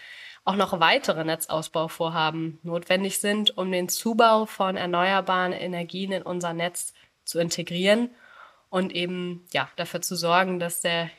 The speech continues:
Grünstrom in die Netze aufgenommen werden kann und auch dahin transportiert werden kann, wo er dann benötigt wird. Das bedeutet auch, dass die geplanten Stromleitungen in Zukunft also nicht ungenutzt in der Landschaft rumstehen werden, sondern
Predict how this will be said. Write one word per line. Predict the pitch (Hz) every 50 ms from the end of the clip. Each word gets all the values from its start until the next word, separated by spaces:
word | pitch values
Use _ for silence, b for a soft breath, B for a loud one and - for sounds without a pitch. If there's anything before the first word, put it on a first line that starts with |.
| _ -
Grünstrom | 180 - 175 185 208 208 208 202 - - 185 185 185 190 190 -
in | 180 185
die | 180 180
Netze | 175 175 175 175 - - 196 165 -
aufgenommen | 165 190 - - 196 190 180 175 175 175
werden | 170 170 170 175 175 175
kann | - - 170 170 170 175
und | 180 170 -
auch | - 151 - -
dahin | - 156 147 170 190 175 185 190 196 190
transportiert | - - 190 170 - - - 165 - - - 175 170 - 170
werden | 170 160 151 160 156
kann, | 156 - - 156 156 156
wo | 156 156
er | 156 151
dann | 151 143 143 147 - _ _
benötigt | 214 185 170 160 - 160 156 - - -
wird. | - 135 - - - _ b b b b b b b b b b b b b b b b
Das | 175 175 -
bedeutet | 190 165 180 185 180 180 -
auch, | - 156 170 190 226 240 -
dass | - 214 202
die | - 208 185
geplanten | 196 - - 196 190 190 196 196 196
Stromleitungen | 180 - - - 196 208 214 202 196 190 190 190 - 202 196 190 185
in | 165 170 165
Zukunft | - 214 214 - 202 185 185 185 - -
also | 180 175 175 180
nicht | 180 185 185 - - - b b b b b b b b b _
ungenutzt | 208 220 240 233 214 208 208 214 208 - - 185
in | 185
der | 185 175
Landschaft | 170 165 185 247 285 - - 247 247 254 254 - 185
rumstehen | 196 240 285 277 - - 254 247 247 240
werden, | 240 240 240 247 240 226 220
sondern | 202 185 190 196 202 202 196 190 190 190